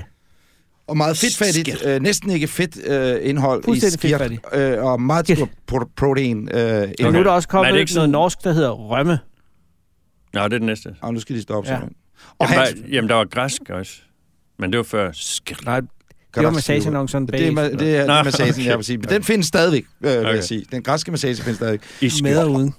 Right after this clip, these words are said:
Speaker 1: Og Hans, øh, øh, er, er du amerikansk statsborger? Er du green card holder,
Speaker 3: Mm, nej,
Speaker 1: eller hvad
Speaker 3: jeg
Speaker 1: det
Speaker 3: er
Speaker 1: hedder?
Speaker 3: ikke s-, ja, det der er sådan lige før statsborger.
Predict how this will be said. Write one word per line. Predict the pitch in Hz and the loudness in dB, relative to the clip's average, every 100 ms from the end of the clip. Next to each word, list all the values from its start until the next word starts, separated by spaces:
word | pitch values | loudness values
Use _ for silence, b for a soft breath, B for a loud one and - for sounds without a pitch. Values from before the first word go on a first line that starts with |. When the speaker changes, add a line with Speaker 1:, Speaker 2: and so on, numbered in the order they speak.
| - _ _ - | -12 _ _ -2
Speaker 1:
Og | 151 | 2
Hans, | 165 180 - | 2 2 0
øh, | 180 | 2
øh, | 160 | 2
er, | 127 147 135 135 127 110 73 55 - - - 156 - | 2 2 4 2 2 0 -2 -6 -8 -8 -4 -2 0
er | |
du | 151 156 147 | 0 2 4
amerikansk | 131 143 185 | 2 0 -2
statsborger? | 196 220 190 226 208 | 0 0 2 0 2
Er | 160 | 0
du | 147 143 135 127 | 0 2 2 0
green | 196 - | 0 2
card | - 175 | 2 4
holder, | 151 165 | 4 4
Speaker 3:
Mm, | - | 4
nej, | 160 185 | 4 2
Speaker 1:
eller | 131 | 2
hvad | 139 | 2
Speaker 3:
jeg | |
Speaker 1:
det | |
Speaker 3:
er | |
Speaker 1:
hedder? | 147 190 | 2 2
Speaker 3:
ikke | 220 208 | 2 0
s-, | - | 2
ja, | 147 | 2
det | 147 180 | 4 4
der | 180 | 4
er | 151 | 2
sådan | 135 143 | 2 -2
lige | 123 160 156 | 0 0 0
før | - 117 | 0 0
statsborger. | 95 - - - 98 85 - - - 65 67 71 - | -2 -6 -12 -6 -4 -4 -6 -12 -10 -12 -12 -16 -20